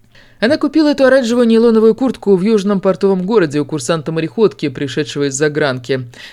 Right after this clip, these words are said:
Японскую, лёгкую, яркую, заметную в московской толпе середины семидесятых. Таких красок унылая Москва не знала. Студентка журфака, на занятиях она выбегала последней вместе со звонком, сбрасывала на ходу куртку, хватала номерок, уносилась по лестнице,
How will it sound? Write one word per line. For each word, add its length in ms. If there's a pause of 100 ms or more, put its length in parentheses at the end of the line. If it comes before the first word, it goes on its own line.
Японскую, 560
лёгкую, 420
яркую, 440
заметную 420
в 40
московской 540
толпе 400
середины 440
семидесятых. 800 (560)
Таких 640
красок 500
унылая 360
Москва 360
не 120
знала. 500 (220)
Студентка 520
журфака, 600
на 100
занятиях 500
она 140
выбегала 400
последней 540
вместе 300
со 100
звонком, 600
сбрасывала 500
на 100
ходу 220
куртку, 400
хватала 340
номерок, 380
уносилась 420
по 160
лестнице, 560